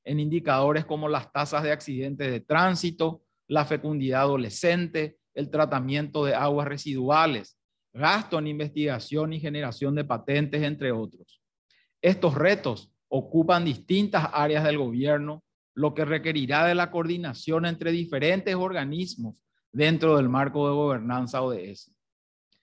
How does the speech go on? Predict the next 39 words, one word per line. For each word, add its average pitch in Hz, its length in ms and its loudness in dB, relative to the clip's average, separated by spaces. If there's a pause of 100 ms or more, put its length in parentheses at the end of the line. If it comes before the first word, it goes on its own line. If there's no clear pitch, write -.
(260)
Es 156 120 4
importante 180 600 4
mencionar 165 540 0
que 170 80 0
este 165 200 -4
informe 180 680 0 (200)
es 180 140 0
parte 185 340 2
de 170 60 2
un 180 160 -2
proyecto 170 540 0
de 180 100 2
mayor 165 340 0
alcance 170 760 -2 (220)
entre 151 280 -2
la 147 160 6
Red 147 220 4
de 156 80 0
Soluciones 151 600 0
para 160 200 2
el 156 80 2
Desarrollo 147 500 -2
Sostenible 151 760 -2
y 156 60 0
el 151 120 -2
Ministerio 135 520 -4
de 139 140 -8
Hacienda. 107 420 -12 (680)
El 131 140 0
informe 170 540 4
es 170 80 4
la 165 140 4
culminación 165 680 0
de 170 80 0
la 170 180 2
primera 170 440 0
etapa 175 400 0
del 165 180 0
proyecto 147 680 -8